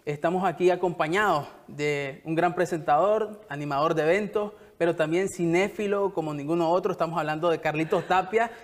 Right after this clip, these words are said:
que hoy está aquí. Bienvenido a este podcast de la Cinemateca Nacional, en el que vamos a tocar este gran tema, ¿no? Ha arrancado ya lo que es la carrera por los premios del cine. Estamos hablando de los premios Globos de Oro, uno de los premios más importantes, pero que además de cine,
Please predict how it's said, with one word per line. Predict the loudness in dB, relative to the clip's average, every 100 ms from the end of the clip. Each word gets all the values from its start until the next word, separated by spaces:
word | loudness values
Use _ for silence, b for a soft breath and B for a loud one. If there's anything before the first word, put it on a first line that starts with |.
| B
que | 0
hoy | 4 6 4
está | 2 2 0
aquí. | 2 -2 -2
Bienvenido | 2 4 4 2 4 4 4
a |
este | 2 2 0
podcast | 0 -2 -2 0 -2 0
de | 0
la |
Cinemateca | -2 -6 -6 -6 -4
Nacional, | -4 -4 -2 0 -2 -6 B B
en | 0
el | 0 2
que | 0
vamos | 0
a | 0
tocar | 0 0 0
este | -2 -4 -2 -4 -4
gran | -2 0 0
tema, | -2 0 -2
¿no? | -2 -2 -4 -4
Ha | 0
arrancado | 0 0 2 2 2
ya | 2 2 2
lo | -4 -8
que | -4
es |
la | -4
carrera | -2 -4 -2 -2 -2
por | 0 0 -4 B B
los | -4 -4
premios | 0 0 2 0
del | -2 -6
cine. | -2 0 2 0 -2
Estamos | -4 -6 -6
hablando | -6 -2 -2
de |
los | -2
premios | -4 -4 -4
Globos | -2 -2 -2
de | -2
Oro, | 0 0 0
uno | -2
de | -4
los | -4
premios | -6 -6 -6
más | -6
importantes, | -8 -8 -6 -6 -6 -8
pero | -4 -2 0
que | 0
además | 0 -2
de | -2
cine, | -2 -4 -6